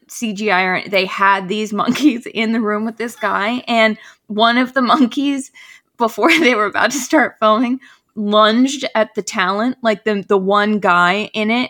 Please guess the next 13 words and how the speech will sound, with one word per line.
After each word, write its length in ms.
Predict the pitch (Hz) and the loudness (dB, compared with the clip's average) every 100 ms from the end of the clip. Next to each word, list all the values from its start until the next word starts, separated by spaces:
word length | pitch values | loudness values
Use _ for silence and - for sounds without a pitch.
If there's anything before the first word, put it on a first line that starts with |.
| - | -4
and, 440 | 214 196 190 190 - _ | 0 0 0 -4 -8 _
like, 240 | 202 180 - | -4 -2 -4
started 400 | - 208 202 185 | 0 0 0 -4
attacking 840 | - - 214 190 233 220 214 214 | -8 -4 -4 -2 -2 -2 -2 -2
the 80 | 196 | -2
guy, 300 | 185 185 196 | 0 2 0
and 200 | 202 208 | 0 -2
the 60 | |
<gasps> 40 | 175 - | -4 -4
trainer, 460 | 208 202 220 226 | -2 0 0 0
like, 280 | 208 190 - - - _ - | 0 -2 -4 -16 -20 _ -2
intercepted 680 | 214 226 220 202 190 233 233 | 0 0 0 -2 -2 -2 0
it. 200 | 254 | -2